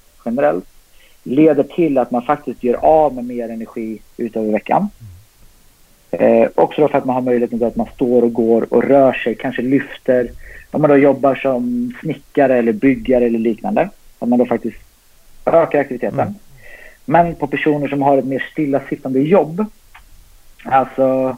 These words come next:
Speaker 1: så att man sitter på kontor eller, eh, att man har en vardag som innebär mycket köra bil eller liknande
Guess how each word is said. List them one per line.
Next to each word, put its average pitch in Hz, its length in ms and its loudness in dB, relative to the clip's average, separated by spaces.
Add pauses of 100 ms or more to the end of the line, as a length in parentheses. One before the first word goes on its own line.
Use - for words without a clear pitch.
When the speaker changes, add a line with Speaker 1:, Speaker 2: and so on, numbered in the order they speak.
(400)
Speaker 1:
så 139 60 -4
att 139 60 -2
man 135 120 -4
sitter - 240 -8
på - 100 -8
kontor 127 960 2
eller, 123 580 4
eh, 117 60 -2 (300)
att 117 180 -4
man 139 120 4
har 151 320 4
en 139 120 -6
vardag 139 440 -2
som 139 80 -12
innebär 131 220 -8
mycket 123 260 -12
köra 120 220 -6
bil 131 360 0
eller 117 140 2
liknande 143 540 2